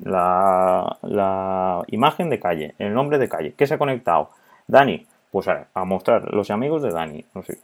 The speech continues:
pues eso es lo que hacía P H P. Y, y así era. Entonces,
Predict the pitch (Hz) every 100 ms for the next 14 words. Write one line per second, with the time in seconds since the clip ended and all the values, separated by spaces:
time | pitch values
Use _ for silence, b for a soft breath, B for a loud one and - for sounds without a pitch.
0 | - 92 101 117 113 98 92 95 113 120
1 | 87 85 92 87 - _ _ _ _ _
2 | _ _ _ _ - 98 _ 82 78 76
3 | - - 73 67 _ _ - 92 87 92
4 | -